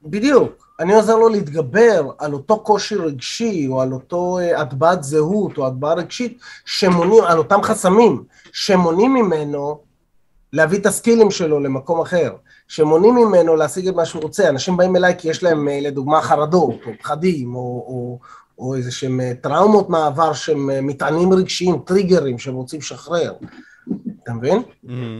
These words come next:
Speaker 1: אבל אני, אני לא, אני לא פסיכולוג, לא מתיימר, חס וחלילה, אני כאילו, ממש, אני עוזר לאנשים שרוצים, שצ-, שב-, יותר מזה,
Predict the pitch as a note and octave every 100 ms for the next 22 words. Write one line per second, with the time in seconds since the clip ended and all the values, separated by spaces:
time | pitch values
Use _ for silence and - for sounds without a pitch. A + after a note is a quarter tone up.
0 | D3 _ - B2 B2+ C3+ - C#3 D#3+ G3+
1 | G#3+ A#3+ G#3 A#2+ D#3 - F3+ D3 D3+ G#3
2 | G3+ E3 C#3+ C#3+ C3 C#3+ B2+ F3 G3+ -
3 | C#3+ C#3+ B2+ C3+ E3 E3 C#3 C3 B2 B2+
4 | B2 A#2+ B2 A#2+ B2+ C3+ D3 C3 - _
5 | _ - C3 C#3+ D#3 F3+ A3 A3+ F4 -
6 | C#3 B2+ B2 B2+ F3+ F3 E3+ D#3+ - D3
7 | - - - - C3+ - - _ C3+ B2+
8 | B3 A#3